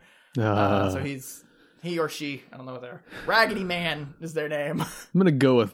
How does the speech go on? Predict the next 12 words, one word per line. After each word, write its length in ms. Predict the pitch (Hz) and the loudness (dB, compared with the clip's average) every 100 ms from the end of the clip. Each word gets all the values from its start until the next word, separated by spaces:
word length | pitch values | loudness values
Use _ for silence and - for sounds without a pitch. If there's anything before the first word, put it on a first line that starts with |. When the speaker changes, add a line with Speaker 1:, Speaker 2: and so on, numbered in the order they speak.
| - | -2
Speaker 2:
man 280 | 110 101 98 | 0 2 2
on 140 | 95 | 2
that 100 | 98 104 | 0 2
Speaker 1:
Yeah. 140 | 165 | 2
Speaker 2:
one, 80 | 180 | 2
but 220 | 107 101 - - 143 - | 2 0 -2 -8 -10 -4
no 160 | 139 127 | 0 2
Speaker 1:
Um, 60 | |
Speaker 2:
guarantee. 420 | 113 104 - 101 101 - _ _ - _ _ _ _ - - - | 4 2 2 2 0 -6 _ _ -20 _ _ _ _ -20 -20 -16
Speaker 1:
but, 300 | 131 123 - _ - | -16 -16 -20 _ -10
yep. 340 | 196 208 208 - _ _ | -4 -4 -4 -14 _ _
Speaker 2:
That's, 680 | 135 147 160 110 - - | 0 4 4 2 -4 -8